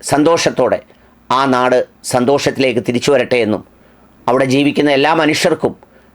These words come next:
ഈ പ്രതിസന്ധികൾ മറികടന്ന് വീണ്ടും വളരെ ശോഭനമായ ഒരു തൊഴിലും ജീവിതവുമൊക്കെ ഉണ്ടാകട്ടെ എന്നും ഉടയതമ്പുരാനോട്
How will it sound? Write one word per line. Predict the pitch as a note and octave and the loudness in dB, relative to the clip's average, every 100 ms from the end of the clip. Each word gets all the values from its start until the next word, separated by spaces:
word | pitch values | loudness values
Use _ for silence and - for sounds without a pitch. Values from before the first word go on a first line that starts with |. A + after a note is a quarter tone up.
| - C#3+ | -4 -2
ഈ | D3+ | 0
പ്രതിസന്ധികൾ | C#3+ D3+ E3+ E3 D#3+ D#3 C#3+ | 0 0 0 0 2 2 2
മറികടന്ന് | D3 D#3 C3+ B2 - _ _ _ _ _ | 2 0 0 -2 -4 _ _ _ _ _
വീണ്ടും | A#2+ C#3 D#3+ E3 C#3+ - _ _ - B2 | -2 2 2 0 -2 -10 _ _ -4 0
വളരെ | C#3 E3+ E3 | 2 0 2
ശോഭനമായ | D3+ D#3 D#3 C#3 A#2 F#2 - _ _ - B2 | 2 2 2 2 2 -2 -6 _ _ -4 -2
ഒരു | B2+ | 0
തൊഴിലും | C3 C3+ C#3+ B2+ - A#2 G#2+ | 2 2 2 0 -4 -6 0
ജീവിതവുമൊക്കെ | C#3 D3 D3 C#3 C3 C3 B2 | 2 2 2 2 0 0 0
ഉണ്ടാകട്ടെ | A#2 A#2+ G#2+ A2+ G#2+ | 2 2 0 0 0
എന്നും | G#2 - _ - A2+ | -2 -6 _ -4 0
ഉടയതമ്പുരാനോട് | A#2+ A#2+ A2+ A2 G#2+ G#2 | 2 2 2 2 2 0